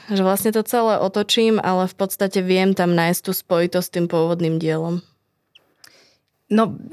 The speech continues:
Speaker 2: stále sa akoby točíme trošku okolo toho, že vlastne ten autorský zákon nie je postavený na nejakých exaktných vzorcoch. Čiže áno, nie, je ťažko naozaj povedať, obzvlášť v takýchto, mm, vlastne teoretických rovinách a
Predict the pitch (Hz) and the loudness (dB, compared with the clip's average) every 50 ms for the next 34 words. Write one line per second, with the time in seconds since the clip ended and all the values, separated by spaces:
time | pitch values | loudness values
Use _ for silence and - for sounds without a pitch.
0 | 233 - - - 226 240 262 254 - 233 208 208 202 - - 196 202 196 185 185 | -4 -2 0 2 2 4 2 2 2 2 4 2 2 2 0 0 0 2 0 0
1 | - - 226 208 196 - - _ - - 196 190 - - - 202 - - 208 202 | 0 2 0 0 0 -2 -4 _ -4 0 0 0 0 2 -2 -2 0 2 0 2
2 | - 185 170 190 185 185 180 165 165 165 160 - - 190 185 185 185 175 - 170 | 2 2 2 2 2 2 2 2 0 0 0 -2 -2 0 2 2 2 0 0 0
3 | 165 165 165 175 - - - 170 170 160 160 - 180 170 165 170 165 165 - 160 | 2 2 0 -2 -4 -2 0 0 0 0 0 2 2 2 2 2 0 0 -2 -4
4 | - - 170 160 165 165 160 156 156 160 156 - 160 165 175 151 160 165 165 - | -2 0 0 2 4 4 4 4 2 0 0 -2 -2 -2 0 0 0 0 0 0
5 | 170 160 147 165 156 151 - - - 160 - - - _ - - - 170 156 170 | 0 0 0 0 -2 -4 -6 -10 -10 -10 -10 -12 -20 _ -8 -2 0 0 2 4
6 | 165 165 165 165 - - - - - - - - _ - - 175 185 202 196 185 | 4 2 2 0 -4 -10 -20 -20 -20 -20 -20 -20 _ -4 0 0 2 4 4 4
7 | 180 175 175 180 180 190 - 175 170 - - 175 165 - - 185 165 165 165 180 | 4 4 4 4 4 2 2 2 0 2 2 2 2 2 0 0 2 2 2 0
8 | 165 - 170 180 175 180 175 170 - - - 165 156 185 175 - - - 165 - | 0 2 2 2 4 2 2 0 -2 -6 -6 -2 0 0 0 0 0 -2 -2 -2
9 | 175 - - - - 160 160 156 156 165 - - - - - - - - - - | -2 -4 -2 0 0 0 2 0 -2 -4 -6 -8 -8 -6 -6 -8 -8 -8 -6 -4
10 | 170 160 - 170 - 170 160 170 180 170 - 160 - - 180 151 160 160 160 170 | -4 -2 -2 0 0 2 2 2 2 0 -2 -4 -6 -4 -2 0 0 0 0 0
11 | 170 160 156 156 | 0 -2 -2 -2